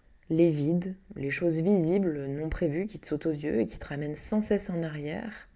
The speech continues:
c'est parce que ton cerveau essaye de vider les briques, mais n'y arrive pas encore complètement. Mais un jour,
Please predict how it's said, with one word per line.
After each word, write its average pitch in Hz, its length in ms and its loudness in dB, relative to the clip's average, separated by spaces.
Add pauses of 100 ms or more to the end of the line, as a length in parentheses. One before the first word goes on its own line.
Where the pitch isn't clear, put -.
(840)
c'est - 160 -4
parce 233 200 0
que - 80 -2
ton 160 180 -4
cerveau 180 440 0
essaye 196 320 2
de 165 100 4
vider 165 320 2
les 170 120 4
briques, 143 520 -6
mais 170 180 -2
n'y 160 180 0
arrive 160 300 -4
pas 220 200 -2
encore 196 360 -4
complètement. 156 500 -8 (1800)
Mais 151 180 0
un 151 140 0
jour, - 400 -6